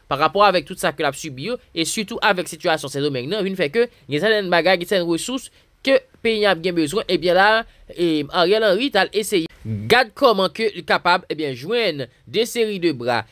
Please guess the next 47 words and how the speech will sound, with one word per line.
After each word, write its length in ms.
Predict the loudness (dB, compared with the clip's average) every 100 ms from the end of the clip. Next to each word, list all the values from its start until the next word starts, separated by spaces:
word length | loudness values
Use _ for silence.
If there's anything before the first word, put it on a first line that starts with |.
| _
jwenn 540 | -10 0 4 4 2 -8 -12
de 160 | -2 0
seri 380 | 2 2 2 0
ebyen 240 | 2 2 4
la 140 | 2 2
de 300 | 2 0 0
opòtinite 720 | -2 0 -2 -4 -10 -4 -4 -4 _ _ _
Pou 240 | -4 -4 -4 0
peyi 220 | 2 4 4
dayiti 320 | 4 0 -6 -8
te 60 |
kapab, 460 | -2 -2 2 0 0 -6 -8 -10 -4
kapab 300 | -2 0 0
benefisye, 540 | 0 -4 -4 -10 -14 -12
se 160 | -2 -2
selon 280 | 2 4 4
sa 160 | 2 0
ke 220 | 2 2 2 -4 -4
ebyen 480 | -4 0 2 2 2 2 2 2 0
enfòmasyon 540 | -2 0 -2 -4 -8
an 20 |
fè 140 | -6 -6
kwè 220 | 0 0 0 _ _ -4
ke 80 | 0
Aryèl 380 | 2 2 2 0
Anri 220 | -2 -6 -8
li 80 | -4
menm 220 | -2 -4 -6 -10 -4
li 140 | -2 0
t 80 | 0
al 100 | 0 -2
fè 160 | -2 -2
ann 220 | -2 -2 0
Arabi 240 | 0 -2
Saoudit. 440 | -2 -2 -2 -8 -10
Men 140 | -4
sa 80 | -2 0
pa 80 | 0
anpeche 320 | 2 -2 -2 0
ke 80 | 2
pandan 260 | 2 0 -2
misye 300 | -4 -8 -2
ale 300 | 0 2 0
ann 100 | 0
Arabi 240 | -2 -2
Saoudit 400 | 0 -2 -2 -6
lan, 160 | -2 -2